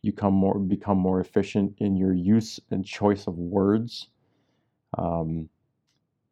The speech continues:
you know, instead of opening up a conversation for anybody to just talk, you realize you have to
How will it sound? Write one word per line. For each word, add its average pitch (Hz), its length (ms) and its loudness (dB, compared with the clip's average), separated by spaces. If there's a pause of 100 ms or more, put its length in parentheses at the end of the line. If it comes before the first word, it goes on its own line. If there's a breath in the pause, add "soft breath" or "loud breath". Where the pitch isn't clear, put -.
(220)
you 107 80 -6
know, 90 180 -8
instead 95 300 2
of 85 160 0
opening 104 360 2
up 98 160 0
a 95 60 -6
conversation 98 800 0
for 98 240 -2
anybody 98 360 2
to 95 100 0
just 90 240 -2
talk, 95 420 0
you 101 140 2
realize 95 460 2
you 95 60 2
have 90 240 -2
to 90 180 0